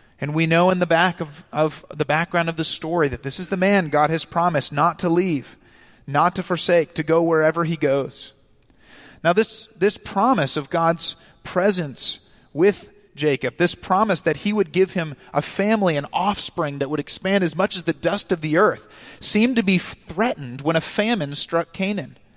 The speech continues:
And this is what Doctor Rogers has been preaching about. But God was faithful because he sent Joseph ahead to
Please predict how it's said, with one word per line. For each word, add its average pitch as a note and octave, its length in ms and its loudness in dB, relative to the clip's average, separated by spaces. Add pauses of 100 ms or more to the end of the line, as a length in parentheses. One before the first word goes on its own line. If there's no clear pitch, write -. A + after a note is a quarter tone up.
(480)
And D3+ 100 -6
this G3 180 2
is F3+ 160 -2
what D#3+ 160 2
Doctor D#3 280 0
Rogers D#3+ 400 0
has C#3 100 -8
been C3+ 180 -10
preaching C3 340 -6
about. A#2 280 -8 (800)
But D3+ 160 -2
God F3+ 280 4
was F3+ 180 0
faithful F3+ 480 0
because D#3 340 -2
he F3+ 100 -4
sent F3+ 340 -2
Joseph F3+ 460 0
ahead C#3+ 640 -2
to E3 140 -8